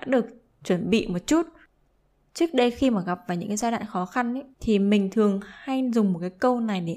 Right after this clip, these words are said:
an ủi bản thân mình. Đấy là "Everything happens for a reason." Chuyện gì xảy ra cũng có lý do của nó cả. Nhưng mà sau này thì mình cảm thấy cái câu nói này nó thực sự chẳng có nghĩa lý gì khi mà chúng ta gặp phải khó khăn hết. Nếu như bạn gặp phải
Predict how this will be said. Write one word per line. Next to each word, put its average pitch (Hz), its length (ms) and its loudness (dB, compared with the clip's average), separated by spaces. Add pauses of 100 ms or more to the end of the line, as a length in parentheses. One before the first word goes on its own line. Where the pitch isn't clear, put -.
an 226 240 -4
ủi 196 220 -2
bản 160 200 -8
thân 208 240 -2
mình. 175 240 0 (560)
Đấy 180 140 -2
là 208 300 -2
"Everything 233 540 -2
happens 202 600 -4
for 190 200 2
a 185 80 2
reason." 190 360 0 (300)
Chuyện 208 220 0
gì 185 140 -2
xảy 175 260 -6
ra 196 180 -2
cũng - 200 -8
có 185 100 -4
lý 175 240 0
do 208 200 -2
của 175 120 -8
nó 165 300 -8
cả. 214 220 0 (680)
Nhưng 254 100 0
mà 214 80 0
sau 233 340 2
này 208 240 0
thì 180 60 -4
mình 170 200 -2
cảm 170 260 -4
thấy 180 80 -4
cái 196 200 -6
câu 220 200 2
nói 190 260 -2
này 208 120 -4
nó 170 220 -6
thực 214 160 -4
sự - 240 -8 (380)
chẳng 196 220 4
có 175 60 -2
nghĩa 196 220 2
lý 202 240 4
gì 226 240 2
khi 208 200 -2
mà 175 140 -2
chúng 170 200 -10
ta 196 160 0
gặp 202 120 -6
phải 170 100 -8
khó 160 120 -4
khăn 202 240 -6
hết. 262 180 -2 (640)
Nếu 220 160 6
như 294 140 2
bạn 233 240 2
gặp 185 260 -2
phải - 280 -2